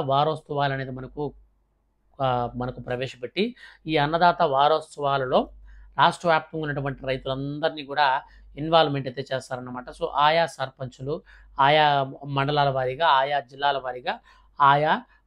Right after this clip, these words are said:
గ్రామాల వారీగా అయితే మనకు రైతులందరినీ కూడా ఒక రైతు సభలు లాంటివి పెట్టి ఆ రైతు సభల్లో వాళ్ళకు వచ్చేసి ఈ యొక్క అన్నదాత సుఖీభవ డబ్బులు అనేది మీకు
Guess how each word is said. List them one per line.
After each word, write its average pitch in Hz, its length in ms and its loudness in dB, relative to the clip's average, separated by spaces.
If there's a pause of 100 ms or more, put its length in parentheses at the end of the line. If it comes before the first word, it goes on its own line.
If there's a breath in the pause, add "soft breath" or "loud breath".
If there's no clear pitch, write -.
గ్రామాల 165 380 6
వారీగా 143 360 0
అయితే 139 200 -4
మనకు 131 260 -12
రైతులందరినీ 131 540 -10
కూడా 131 140 -12
ఒక 127 120 -18
రైతు 127 200 -8
సభలు 127 280 -12
లాంటివి 120 260 -12
పెట్టి 143 240 -6 (400 loud breath)
ఆ 147 120 6
రైతు 143 260 2
సభల్లో 135 400 -4
వాళ్ళకు 127 280 -6
వచ్చేసి 139 380 -10 (460 loud breath)
ఈ 151 60 -6
యొక్క 147 180 -2 (360)
అన్నదాత 156 460 0
సుఖీభవ 139 420 -6
డబ్బులు 131 300 -6
అనేది 127 280 -4 (380 loud breath)
మీకు 139 280 -8